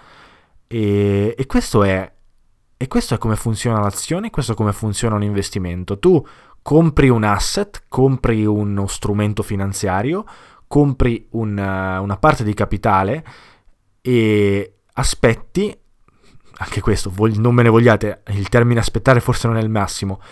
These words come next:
ma aspetti che, eh, si riapprezzi, che aumenti di prezzo. E una volta che, eh, il prezzo è aumentato a sufficienza per le tue aspettative,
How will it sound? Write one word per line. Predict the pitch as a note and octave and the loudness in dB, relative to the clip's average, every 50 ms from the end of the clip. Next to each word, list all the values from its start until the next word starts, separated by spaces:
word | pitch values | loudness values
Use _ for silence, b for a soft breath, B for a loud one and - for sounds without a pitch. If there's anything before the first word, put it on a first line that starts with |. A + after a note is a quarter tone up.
| B B B - | B B B -4
ma | A2 G#2+ G2+ F#2+ b b b b b b b | -2 -2 -2 -2 b b b b b b b
aspetti | - C3+ B2 - - B2+ A2 - - - F3+ G#3+ b b b b b b b b _ _ _ - _ | -4 -2 -2 0 0 0 0 0 -2 -6 -8 -8 b b b b b b b b _ _ _ -18 _
che, | - C#3+ D3 F3 - - | 0 0 0 0 -2 -4
eh, | C#3 C3 B2 A#2+ A#2 A#2 A#2 A#2 A#2 A2+ | -4 -2 -2 -2 -2 0 0 0 0 -2
si | - - D3 | 0 0 0
riapprezzi, | C3 D#3 F3 E3+ - - G2 E2 D2+ - - - D#2+ D#2 - | 2 2 2 2 2 0 0 0 -4 -8 -10 -12 -12 -12 -14
che | - - | -2 2
aumenti | C3+ C#3+ E3 G3 G#3 G3+ G3 F3+ - G3 | 2 4 4 4 2 0 -2 -4 -4 -4
di | E3+ D#3 C#3 | -2 -2 -2
prezzo. | - E2+ D2 - - - - - D2+ - b b b b b b b b b b b b b b _ _ _ | -2 -4 -4 -6 -10 -12 -10 -10 -12 -12 b b b b b b b b b b b b b b _ _ _
E | C3 | 2
una | C#3 D3 E3 | 4 4 6
volta | F#3+ G#3+ G3+ - - B2+ | 6 6 4 4 2 -2
che, | - - D3 C#3+ G#2+ | -2 0 0 0 0
eh, | - - - F#2+ F#2 F2+ F2+ F#2 | 0 -2 -6 -8 -6 -4 -4 -4
il | F2+ F2+ - | -4 -6 -4
prezzo | - - C3+ C3+ - - - G2+ | 0 2 2 2 2 2 -2 -4
è | |
aumentato | F#2 F#2+ G2 G2 G2+ G2 - C#3 C3 A2 F#2 F2+ - - F#2+ F2 | -4 -2 -4 -4 -4 0 2 4 4 4 4 2 -2 -6 -8 -6
a | |
sufficienza | E2 - - - - F#2 - - D#3 D#3 C#3 A2+ G2 F2+ - F2 | -8 -8 -10 -10 -10 -8 0 2 4 4 4 2 0 -2 -6 -8
per | - - F2+ | -8 -8 -8
le | F2 F2+ - | -8 -8 -6
tue | - A2+ | -6 -6
aspettative, | G2+ - - - G#2 - D#3+ D#3+ - G2+ G2+ C3 F3 G3+ - | -6 -4 -6 -2 2 2 2 2 2 2 2 2 0 -2 -4